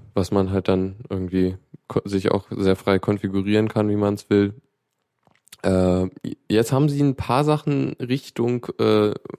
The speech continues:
gimp oder so Fotobearbeitung reingebracht. Äh, zum einen halt geometrische Figuren, die man jetzt,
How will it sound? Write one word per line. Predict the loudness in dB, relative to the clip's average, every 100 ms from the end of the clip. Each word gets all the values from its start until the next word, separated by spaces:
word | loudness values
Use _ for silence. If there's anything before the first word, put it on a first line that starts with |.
| _ -10
gimp | 0 2 4 0 -2
oder | 0 2 2
so | 0
Fotobearbeitung | -4 -2 0 0 2 2 0 -2 -2
reingebracht. | -2 -2 -2 -2 -2 -4 -4
Äh, | 0 2 2 -2
zum | -4
einen | 0 2 2 0 0
halt | 0 2
geometrische | 2 2 2 0 -4 -6
Figuren, | -8 0 2 4 2
die |
man | 0 2
jetzt, | 0 -2 -10